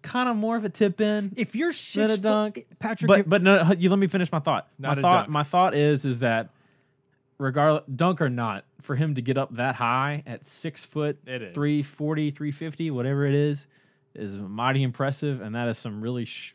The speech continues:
Speaker 1: really, s-, some really good explosion
Speaker 2: Hey, you,
Speaker 1: for
Speaker 2: you
Speaker 1: that
Speaker 2: c-,
Speaker 1: young
Speaker 2: you
Speaker 1: man.
Speaker 2: don't have to be tall at that position. In fact, sometimes being, like, six foot, six one, somewhere in that range, helps you at that position. You're just hard to handle when you, that's so much power
Speaker 1: Well,
Speaker 2: at
Speaker 1: he's,
Speaker 2: that
Speaker 1: he's,
Speaker 2: size.
Speaker 1: he's the
Speaker 2: And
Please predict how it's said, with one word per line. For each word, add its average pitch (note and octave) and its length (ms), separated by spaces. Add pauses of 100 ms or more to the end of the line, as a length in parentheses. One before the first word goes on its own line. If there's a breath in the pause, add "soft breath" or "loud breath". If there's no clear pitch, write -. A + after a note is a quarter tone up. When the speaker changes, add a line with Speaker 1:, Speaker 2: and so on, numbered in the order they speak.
Speaker 1:
really, B2+ 260
s-, - 260
some A#2 160
really B2+ 200
good B2 280
explosion A#2 760 (100)
Speaker 2:
Hey, C4 160
you, F#3+ 200
Speaker 1:
for G3+ 80
Speaker 2:
you A#3+ 80
Speaker 1:
that B3 140
Speaker 2:
c-, B2 60
Speaker 1:
young G#2 140
Speaker 2:
you F#3+ 40
Speaker 1:
man. A#3 180
Speaker 2:
don't D#4 160
have B3+ 240
to A#3+ 80
be G#3 200
tall E3 640
at C#3+ 160
that D3+ 180
position. D#3 400
In C3+ 60
fact, F3+ 240
sometimes A#3 460
being, F#3 280
like, C#3+ 240
six F#3 240
foot, F#3 400
six - 300
one, E3 280
somewhere E3+ 280
in D3+ 80
that E3 200
range, F3 340 (360 soft breath)
helps G#3+ 340
you E3 100
at C3+ 80
that C3+ 160
position. C3 420
You're D3 120
just F3+ 220
hard F#3 420
to D#3 120
handle D#3 480
when C3 160
you, C3+ 40 (280 loud breath)
that's D#3 180
so F#3 200
much F#3+ 300
power E3 520
Speaker 1:
Well, E3 80
Speaker 2:
at B2+ 60
Speaker 1:
he's, F3 100
Speaker 2:
that D3+ 160
Speaker 1:
he's, G3 100
Speaker 2:
size. F3+ 340
Speaker 1:
he's E3 260
the C3+ 100
Speaker 2:
And G#2+ 80